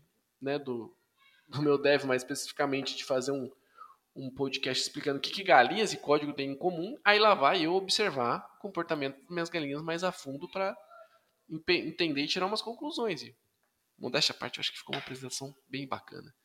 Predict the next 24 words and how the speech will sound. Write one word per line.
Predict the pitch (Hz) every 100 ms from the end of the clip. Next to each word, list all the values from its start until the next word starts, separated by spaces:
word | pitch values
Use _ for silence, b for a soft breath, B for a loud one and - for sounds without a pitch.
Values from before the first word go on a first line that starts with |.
| _ _ _ _ _
Então, | 123 123 - 143 165 170 170 165
<laughs> | 165 131 151 - - - - _ _ _ -
é, | 131 131 131
eu | 123
acho | 160
que | -
é |
muito | 202 233
isso, | 240 214
você | 170 190
buscar | 190 170 - 190 233
recursos | 220 208 - 202 247 - 247
pra | - 196
entender, | 196 196 202 185 165
né? | 135 120
A | 117
própria | - 170 185
natureza | 180 180 175 160 180 220 175
te | -
ajuda | 135 131 135
muito | 131 127 131
nisso, | 147 - -
então | 135
você | 135 127 143